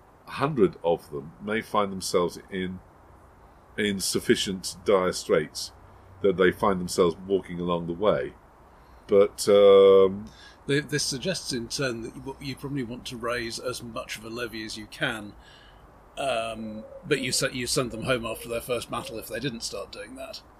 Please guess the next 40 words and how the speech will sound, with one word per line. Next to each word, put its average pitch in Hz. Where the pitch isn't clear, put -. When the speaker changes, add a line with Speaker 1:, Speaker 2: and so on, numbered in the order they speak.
Speaker 2:
and, 110
but 131
they 107
nonetheless 104
survived. 101
Speaker 1:
Well, 131
yeah, 107
the, 117
the, 120
you, 120
well, 160
you 170
send, 196
you 143
send 170
them 151
home 135
and, 131
and 123
put, 117
put 131
them 123
in 120
the 123
militia 113
and 110
make 202
them 139
sergeants 160
and 90
get 120
them 127
to 120
train 135
the 123
next 165
Speaker 2:
<laughs> -
Speaker 1:
bunch 92
of, 87
um, 85